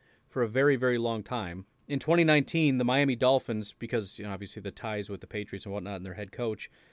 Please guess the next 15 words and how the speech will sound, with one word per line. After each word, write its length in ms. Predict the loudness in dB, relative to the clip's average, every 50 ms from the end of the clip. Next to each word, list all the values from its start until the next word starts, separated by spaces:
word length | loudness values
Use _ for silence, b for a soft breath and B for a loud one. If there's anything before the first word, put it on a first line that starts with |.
| b b b b b -4
um, 380 | 0 0 0 0 0 -2 -6 _ _ _ _ _ _
they 140 | 0 0 0
brought 380 | 2 2 2 4 6 6 4 6
over 480 | 6 6 6 6 6 2 0 0 0 -4 _ _ _
Josh 320 | 0 2 2 2 2 -2 -4
Boyer 400 | 0 4 6 6 6 6 4 2
to 120 | 0 -4 -4
be 100 | -2 -2
the, 160 | -2 -2 -4 -6 _ _ _ _
the, 300 | -2 -2 0 0 2 2
uh, 140 | 2 2 0 0
defensive 560 | -2 -6 -4 -2 -2 -2 -2 -4 -6 -6 -6
pass 300 | -6 -4 -4 -4 -6 -4
game 260 | -4 -2 -2 -2 -4
coordinator. 680 | -4 -2 2 4 4 4 4 2 -6 -6 -8 -14 -20